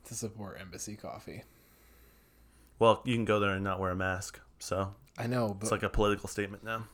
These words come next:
Speaker 1: why wouldn't you just s-, give them a little bit of money instead of spending, wasting hours of your life to drive there and get coffee?
Speaker 2: Because they support it.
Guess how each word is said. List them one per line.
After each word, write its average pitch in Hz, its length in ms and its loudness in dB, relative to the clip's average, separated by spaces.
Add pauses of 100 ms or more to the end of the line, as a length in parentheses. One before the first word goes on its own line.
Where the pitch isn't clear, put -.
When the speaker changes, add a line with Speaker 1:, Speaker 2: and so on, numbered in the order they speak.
(100)
Speaker 1:
why 113 180 -2
wouldn't 113 280 2
you 110 100 0
just 107 320 -2 (460)
s-, - 300 -8 (100)
give 110 240 -4
them 107 180 -2
a 107 60 0
little 104 240 -4
bit 98 100 -10
of 95 80 -8
money 101 320 -10
instead 101 360 -10
of 98 120 -12
spending, 98 400 -8 (180)
wasting 107 540 -6
hours 104 380 -6
of 101 160 -10
your 95 100 -8
life 85 420 -6
to 110 120 -8
drive 87 340 -8
there 95 220 -10
and 107 100 -10
get - 180 -14
coffee? - 120 -12
Speaker 2:
Because 147 180 0
they 151 80 0
support 151 400 0
it. - 160 -4